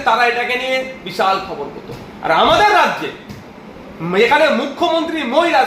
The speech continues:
সেই রাজ্যে একজন মহিলাকে কিডন্যাপ করে সারা রাত প্রায় চব্বিশ ঘন্টা তাকে রেখে দিয়েছে, তার কোলে একটা শিশু বাচ্চা, সে মারে, মার খেয়েছে,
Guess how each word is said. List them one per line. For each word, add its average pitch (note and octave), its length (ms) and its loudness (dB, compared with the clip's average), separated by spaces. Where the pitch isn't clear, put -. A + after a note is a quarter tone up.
সেই D4 160 2
রাজ্যে G#3 360 2
একজন G#3+ 380 -2
মহিলাকে C4+ 760 -2
কিডন্যাপ A#3 440 -4
করে B3+ 200 -2
সারা E3 280 -4
রাত F3 140 -2
প্রায় C4+ 240 0
চব্বিশ F4 400 2
ঘন্টা B3+ 400 2
তাকে F#3+ 200 -4
রেখে F3 180 2
দিয়েছে, C4 260 -2
তার - 160 2
কোলে G3+ 200 4
একটা A#3 180 -4
শিশু F3+ 280 -12
বাচ্চা, F#3 300 0
সে B3 200 0
মারে, F#3 480 2
মার F#3+ 200 0
খেয়েছে, C#4+ 340 -4